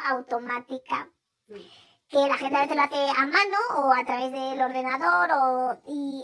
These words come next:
Speaker 1: es un tipo de canalización en el que tú escribes, que no es lo mismo como los que son mediums físicos, que el espíritu viene y escribe, el espíritu a través del cuerpo de la persona, no.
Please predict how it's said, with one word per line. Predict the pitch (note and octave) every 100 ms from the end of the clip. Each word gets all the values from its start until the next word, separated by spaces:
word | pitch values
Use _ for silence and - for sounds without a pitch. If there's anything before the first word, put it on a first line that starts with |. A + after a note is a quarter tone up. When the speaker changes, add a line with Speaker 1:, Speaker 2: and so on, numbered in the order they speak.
| D4+
Speaker 1:
es | D#4 F4+
un | E4+ D4+
tipo | E4 - E4
de | E4
canalización | - C#4+ C4+ B3+ C4 A3+ - - C#4 D4+
en | D#4 C#4
el | -
que | A3+
tú | C#4+ C#4+
escribes, | C#4 C4 - E4+ C#4+ -
que | B3+
no | C#4+
es | F#4
lo | F#4
mismo | F4+ F#4+ F4 F4
como | F4 D4+ C#4
los | C4+ -
que | C4
son | E4 E4 D#4+ E4
mediums | F#4+ E4 F4 F#4 G#4 A4+ - - _
físicos, | F#4+ F#4+ G4 F#4+ F#4+ F#4+
que | D#4
el | C#4 C4+ B3+
espíritu | C4 - - G4 G4+ -
viene | D4 F4 F#4+
y | F4+
escribe, | C#4 - D4+ F4 F#4 C#4 - C4
el | A#3+ A3+ A#3+
espíritu | - F#4 F#4+ G4+ G#4+ C#5+ - - C#4
a | C4+
través | C4+ C#4+ D#4
del | D#4+ D#4
cuerpo | D#4 F4
de | F#4
la | F4+ D#4
persona, | C#4 - D#4+ D4 B3
no. | C4+ D4+ B3